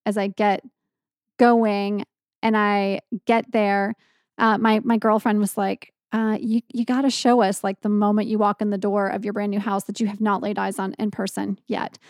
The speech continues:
So you guys know I'm kind of private about that stuff, but I will give you a tiny little taste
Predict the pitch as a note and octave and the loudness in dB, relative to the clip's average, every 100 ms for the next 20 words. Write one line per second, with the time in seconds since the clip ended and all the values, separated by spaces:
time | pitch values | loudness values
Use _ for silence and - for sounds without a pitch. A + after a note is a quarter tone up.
0 | _ - - A3 G3 G3+ _ _ _ _ | _ -4 2 4 4 -2 _ _ _ _
1 | _ _ _ _ _ _ _ C4 C4 C#4+ | _ _ _ _ _ _ _ 2 6 6
2 | C4+ C4 B3+ B3 A3+ - - C#4 F4 D#4 | 6 6 6 6 2 -2 4 6 4 0
3 | - A#3 G3+ A3 A#3 - B3 A#3+ - B3+ | -2 2 2 2 2 2 2 2 2 0
4 | - C#4 C#4 - - G#3 A3 A3+ A#3+ A3 | 2 2 2 2 -2 2 2 4 4 2
5 | A3 G#3+ G#3+ - - - - A3+ A3+ A3+ | 0 2 2 0 -6 -6 -2 2 2 2
6 | G#3 G3+ G3+ - D#4 G4+ G4 - - | 0 -2 -4 -2 0 0 0 -8 -16